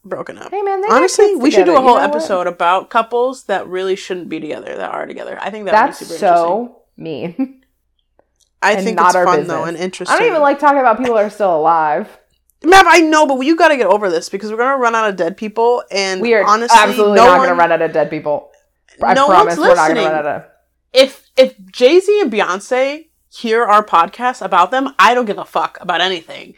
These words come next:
Speaker 1: that we said. We have already reached a level that I, I have n-, I never in a million years thought we would get to. So
Speaker 2: Anyway.
Speaker 1: <laughs> No, no, no. This, it was, this was good. This was good. I'm team,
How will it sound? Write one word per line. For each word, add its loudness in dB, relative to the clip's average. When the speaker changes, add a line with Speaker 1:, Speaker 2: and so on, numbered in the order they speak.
Speaker 1:
that -2
we -4
said. -12
We -4
have -2
already 4
reached -10
a 0
level -2
that -4
I, -4
I -6
have -6
n-, -14
I -2
never -8
in -8
a -10
million -12
years -16
thought -6
we -14
would -16
get -18
to. -20
So -6
Speaker 2:
Anyway. -2
Speaker 1:
<laughs> -12
No, 4
no, -4
no. -2
This, -6
it 0
was, -8
this -6
was -12
good. -6
This -12
was -16
good. -4
I'm -6
team, -12